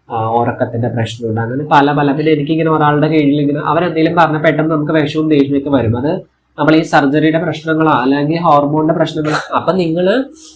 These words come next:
ഈ ഒരു വ്യക്തി, കമന്റ് ഇട്ട ഒരു വ്യക്തിക്ക് എൻ്റെ ഒരു അഭിപ്രായം എന്ന് പറയുമ്പോൾ നിങ്ങൾ പോവുക, യൂറോപ്പിൽ പോയി കുറച്ച് സെറ്റിൽ ആയി കാശൊക്കെ ആയിട്ട് നാട്ടിലേക്ക് തിരിച്ചു വന്നതിന് ശേഷം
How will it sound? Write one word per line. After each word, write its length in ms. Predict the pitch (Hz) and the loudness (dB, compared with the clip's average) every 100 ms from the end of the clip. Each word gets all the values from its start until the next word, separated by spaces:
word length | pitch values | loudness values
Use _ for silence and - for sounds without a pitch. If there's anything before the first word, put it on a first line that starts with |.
| - - | -20 -4
ഈ 120 | 135 165 | 2 4
ഒരു 140 | 196 | 4
വ്യക്തി, 420 | 285 - 139 113 131 | 0 0 0 0 2
കമന്റ് 300 | 131 151 175 | 2 2 0
ഇട്ട 160 | 196 | 0
ഒരു 100 | 196 | 0
വ്യക്തിക്ക് 520 | 185 156 156 156 156 175 131 | 2 0 -2 -4 -4 -6 -4
എൻ്റെ 300 | 127 139 165 | 0 2 2
ഒരു 60 | |
അഭിപ്രായം 480 | 208 160 147 147 147 | 2 0 -2 0 0
എന്ന് 140 | 151 160 | 0 0
പറയുമ്പോൾ 280 | 143 151 | 0 0
നിങ്ങൾ 320 | 180 139 143 156 | 0 0 0 2
പോവുക, 600 | 143 127 127 143 208 - 135 | 2 2 2 0 -2 -6 0
യൂറോപ്പിൽ 600 | 127 131 135 135 139 135 | 2 2 2 2 2 2
പോയി 160 | 139 | 0
കുറച്ച് 280 | 139 139 - | 0 -2 -2
സെറ്റിൽ 420 | 139 127 117 139 | -2 -2 -2 -2
ആയി 160 | 131 139 | 0 0
കാശൊക്കെ 480 | 139 123 123 131 139 | 0 -2 -4 -6 -2
ആയിട്ട് 280 | 123 135 131 | -2 0 -2
നാട്ടിലേക്ക് 440 | 117 117 123 147 | -2 -4 -6 -2
തിരിച്ചു 320 | 143 131 139 208 | 0 0 -2 -2
വന്നതിന് 500 | 147 139 147 160 208 | 0 0 -2 -2 -4
ശേഷം 440 | 208 131 131 226 | -2 -2 -2 -8